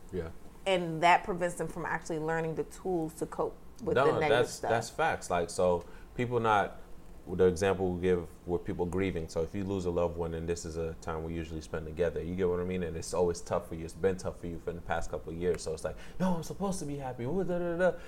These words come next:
Speaker 1: And it's like you're saying, like, th-, you're, you get into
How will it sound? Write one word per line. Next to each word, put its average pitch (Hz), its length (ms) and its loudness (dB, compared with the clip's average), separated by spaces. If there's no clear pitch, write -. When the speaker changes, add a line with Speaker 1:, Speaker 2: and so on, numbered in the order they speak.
Speaker 1:
And 113 140 4
it's 110 120 4
like 117 200 6
you're 107 140 4
saying, 120 380 2
like, 90 260 6
th-, 90 100 -8
you're, 101 500 8
you 98 100 0
get 120 260 10
into 113 640 2